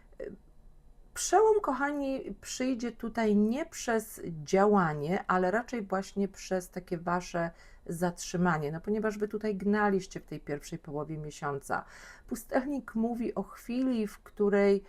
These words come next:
y, baranki tutaj, no, dobrze byłoby, gdybyście się wycofali, y, z jakiegoś takiego, y, hałasu świata, tak? I weszli raczej tutaj, zagłębili się w głąb siebie.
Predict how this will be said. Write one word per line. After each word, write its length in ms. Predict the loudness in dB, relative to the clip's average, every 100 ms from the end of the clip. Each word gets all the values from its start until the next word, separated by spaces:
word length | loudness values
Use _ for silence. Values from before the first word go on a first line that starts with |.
| -16 -20 -6 0
y, 300 | 4 4 2
baranki 580 | 2 4 4 2 -6 -10
tutaj, 760 | -10 -8 0 4 6 6 2 2
no, 280 | 4 6 4
dobrze 340 | 0 2 4
byłoby, 400 | 6 6 6 2
gdybyście 400 | 0 -2 -4 -8
się 220 | -6 -4
wycofali, 1120 | -4 -2 -2 -2 -6 -2 0 2 2 0 0 -2 -12 -20 -18 -2
y, 240 | 2 4 2
z 220 | -2 -6
jakiegoś 440 | -4 0 0 0
takiego, 760 | -2 -6 -4 -2 2 2 2 0 -6 -8 -14 -16
y, 40 | -6
hałasu 560 | 0 4 4 0 -6
świata, 600 | -6 0 2 2 -2 -8
tak? 440 | 0 2 2 0 -8
I 80 |
weszli 480 | 0 0 0 0 2
raczej 360 | 2 0 -4 -8
tutaj, 460 | -6 -6 -4 -6 -8 -14 -6
zagłębili 720 | -2 0 2 0 0 0 0
się 400 | -2 -2 0 0 -2 -12 -20 -20 -14
w 180 | -12 -10
głąb 440 | -4 2 2 0 -4
siebie. 420 | -4 -4 -4